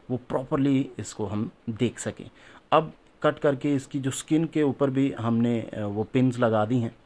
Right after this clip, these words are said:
ताकि इंटरनल जो ऑर्गन है, उसको हम देख सकें। ये हमें तीन लोब्स जो हैं, ये लिवर की नज़र आ रही हैं। हमारा बाइलोब होता है, ये इसकी तीन लोब्स होती हैं लिवर की,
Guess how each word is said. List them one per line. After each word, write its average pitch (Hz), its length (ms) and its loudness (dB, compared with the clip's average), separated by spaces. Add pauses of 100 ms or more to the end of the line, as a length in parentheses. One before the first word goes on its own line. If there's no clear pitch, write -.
(800)
ताकि 113 420 0
इंटरनल 143 640 0
जो 123 140 2
ऑर्गन 113 260 0
है, 113 80 0
उसको 107 240 -6
हम 101 140 -4
देख 95 200 -8
सकें। - 240 -12 (340)
ये 131 260 4
हमें 127 260 4
तीन 147 360 -2
लोब्स 127 300 2
जो 123 120 -2
हैं, 110 220 -2
ये 110 340 -2
लिवर 113 340 0
की 131 120 -2
नज़र 117 280 2
आ 113 100 2
रही 120 160 0
हैं। 120 140 -6 (260)
हमारा 104 240 2
बाइलोब 110 440 2
होता 120 220 0
है, 139 140 -2
ये 110 120 0
इसकी 110 320 -8 (160)
तीन 127 220 4
लोब्स 127 260 0
होती 123 220 -2
हैं 120 120 0
लिवर 117 220 0
की, 117 180 -4